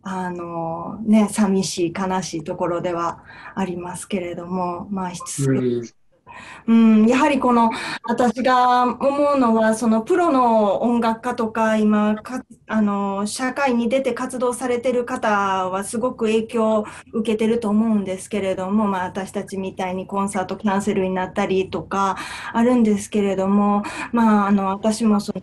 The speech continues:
Speaker 1: の、あの、あの、芸大とかで教えてると、やっぱり学生たちもすごく苦しんでるなっていうのがありまして、あの、ヘイさん自身も何かこう、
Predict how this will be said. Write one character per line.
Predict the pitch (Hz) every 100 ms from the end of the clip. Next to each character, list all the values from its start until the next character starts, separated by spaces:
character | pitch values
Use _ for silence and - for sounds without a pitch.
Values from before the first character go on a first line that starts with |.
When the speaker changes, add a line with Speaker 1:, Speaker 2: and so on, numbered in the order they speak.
| 185
Speaker 1:
の、 | 180 180 - - - -
あ | - 196 190
の、 | 185 180 175 175 175 175 175 180 - - - _ _ _ _ _ 156 151
あ | 190 190
の、 | 185 185 185
芸 | 214 214
大 | 208 214
と | 214
か | 208 185
で | 190
教 | 180 - 214 220
え | 208
て | 220 208 196 196 196
る | 196 202
と、 | 226 214
や | 208
っ | 214
ぱ | 254
り | 220
学 | 262 262
生 | - 330 311
た | 269
ち | 277
も | 233 214
す | 220
ご | 254 262
く | 247
苦 | - 226
し | 220 226
ん | 226
で | 208
る | 208
な | 208 208 214
っ | 208
て | 208
い | 202
う |
の | 196 190
が | 196 190 - - - -
あ | 220
り | 208
ま | 208 208
し | 214 -
て、 | 226 220 208 208 - - -
あ | 214 208
の、 | 208 202 202 233
ヘ | 403 381
イ |
さ | 330 240
ん |
自 | 208 214 208
身 | 196
も | 196 202 202
何 | 240 240
か | 233 202
こ | 202 190 190 190 190 185 -
う、 | -